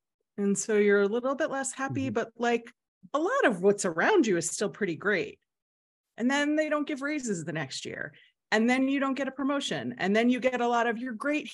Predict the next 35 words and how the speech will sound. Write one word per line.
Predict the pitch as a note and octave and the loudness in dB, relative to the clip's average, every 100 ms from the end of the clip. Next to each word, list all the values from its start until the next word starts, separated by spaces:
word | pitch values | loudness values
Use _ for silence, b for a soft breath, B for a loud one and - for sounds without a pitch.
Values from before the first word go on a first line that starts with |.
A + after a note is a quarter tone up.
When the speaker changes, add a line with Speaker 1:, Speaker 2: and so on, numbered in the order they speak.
| - | -6
Speaker 1:
here. | C#4+ C#4+ | -2 0
We | G#3+ - - | 0 -2 -8
can't | A#3+ A#3+ | -4 -2
imagine | A3+ A3+ G3+ | -2 -2 -2
you | A3+ | -2
in | A3+ | 0
any | A3+ A#3 | 0 0
other | G#3+ | -2
position." | A3 A3 C4 - E3 - C3 _ _ _ _ _ _ _ _ _ B B B - | -4 -6 -8 -4 -6 -6 -12 _ _ _ _ _ _ _ _ _ B B B 0
And | G3+ A3+ | 4 6
not | B3+ D#4+ E4 | 6 4 4
only | B3+ B3+ A3+ | 2 2 2
do | G3 | 0
you | G3 F#3 | 0 0
lose | F#3 G3+ F#3 | 2 2 2
your | F3+ | -2
threshold | - - D4+ F#4 - A#3 G3+ F3+ | -6 -10 -2 -2 2 4 4 4
for | G3 | 0
better | F#3 F3 E3+ | 0 2 0
than | D#3 | -2
fine, | D#3 G#3+ G#3 D3 B2 F3 b b _ | -2 -2 0 -2 -6 -10 b b _
you | G3+ - | -4 2
also | C#4 C#4+ F#4+ | 2 4 2
lose | D4 G3+ F3 | 6 6 4
your | G3 | 0
confidence | - D#4 - E3 - - D#3 - - _ _ _ _ _ | -2 -8 -6 -6 -6 -8 -8 -10 -12 _ _ _ _ _
for | - G3+ | 0 2
what | E3+ F#3 - | 4 0 0
you | F3 G#3+ | -2 -2
can | G#3+ - F#3 | -2 -4 -4
have. | D#3+ B3 - - - _ _ _ _ _ _ _ _ _ | 0 0 0 -6 -16 _ _ _ _ _ _ _ _ _
If | - F#3+ | 2 2
you're | F#3 A#3 D4 D#4+ | 4 4 4 2
told | D#4+ - C#4+ A#3 | -2 -6 -4 0
repeatedly, | G#3 G3+ - C#4 D4 F3 F3 E3+ E3 | 0 0 -4 -2 0 0 0 0 -2